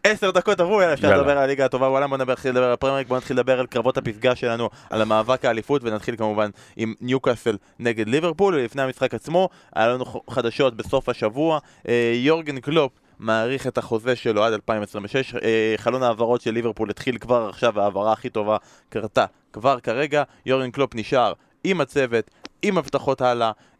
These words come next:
Speaker 1: אה, אחרי ניתוח הלבנת השיניים ואחרי הורדת המשקפיים, הובטח לו גם קעקוע שרוול, או משהו כזה, <laughs> גם זה ייתכן שיקרה,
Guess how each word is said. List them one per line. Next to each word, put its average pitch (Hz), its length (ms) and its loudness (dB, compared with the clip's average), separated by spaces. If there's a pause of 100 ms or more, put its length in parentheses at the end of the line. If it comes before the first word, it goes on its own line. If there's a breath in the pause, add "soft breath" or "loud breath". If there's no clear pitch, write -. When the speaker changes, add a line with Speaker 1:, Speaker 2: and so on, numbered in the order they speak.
Speaker 1:
אה, 117 200 0
אחרי 151 400 -2
ניתוח 147 420 0
הלבנת 127 320 0
השיניים 131 480 -2
ואחרי 120 280 0
הורדת 127 340 2
המשקפיים, 123 460 -2
הובטח 117 320 -2
לו 120 80 -2
גם 110 140 -2
קעקוע 113 380 0
שרוול, 156 640 0 (280 loud breath)
או 127 80 -2
משהו 131 180 -2
כזה, 147 380 2
<laughs> 123 60 -4
גם 120 140 -4
זה 156 180 4
ייתכן 156 400 -4
שיקרה, 156 400 0